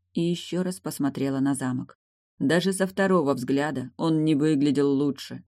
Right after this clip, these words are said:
Строение было возведено на громадной чернильно-черной скале, которая возвышалась над лавовым рвом, из которого то и дело вырывались горящие гейзеры.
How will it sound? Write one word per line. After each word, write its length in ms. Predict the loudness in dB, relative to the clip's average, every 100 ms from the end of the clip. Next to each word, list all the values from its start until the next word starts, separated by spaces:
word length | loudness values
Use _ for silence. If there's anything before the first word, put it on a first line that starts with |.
| _ _ _ _ _
Строение 680 | -6 0 4 6 6 6 4
было 240 | 4 4
возведено 520 | 2 0 0 0 2
на 120 | 2
громадной 600 | 0 0 0 0 0 -2
чернильно-черной 1160 | -4 -2 -2 0 0 0 -2 -4 -6 -4 -2 -2
скале, 500 | -2 -6 -6 -6 -8 -6
которая 400 | -4 0 0 0
возвышалась 720 | 0 0 -2 -4 -4 -4 0
над 220 | 0 2
лавовым 500 | 0 -2 -2 0 0
рвом, 380 | 0 0 0 0 -4 _
из 160 | -4 -2
которого 420 | -2 0 0 0
то 180 | 0 0
и 120 | 2
дело 360 | 2 2 2 2
вырывались 600 | 2 0 0 -2 -4 -4
горящие 680 | -2 0 0 -2 -4 -4 -2
гейзеры. 560 | 0 0 0 -4 -10